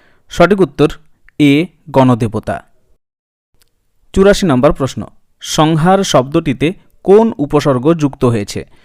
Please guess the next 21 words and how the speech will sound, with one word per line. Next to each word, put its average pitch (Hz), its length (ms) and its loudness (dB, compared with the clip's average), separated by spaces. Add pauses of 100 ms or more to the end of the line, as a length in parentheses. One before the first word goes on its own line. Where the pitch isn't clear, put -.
(280)
সঠিক 185 300 2
উত্তর 135 220 0 (160)
এ, 139 260 0 (140)
সংস্কৃত 175 640 -4
উপসর্গ। 113 480 -8 (760)
পঁচাশি 190 380 0
নম্বর 135 320 0
প্রশ্ন, 135 320 -8 (520)
অল্পপ্রাণ 208 580 2
বর্ণ 156 420 2
যখন 143 360 0
মহাপ্রাণ 180 560 0
বর্ণরূপে 135 600 2
উচ্চারিত 160 440 0
হয় 131 300 0
তখন 147 360 -4
তাকে 131 260 -4
বলে, 127 320 0
সঠিক 165 260 -2
উত্তর 139 300 -4
সি, 135 420 -2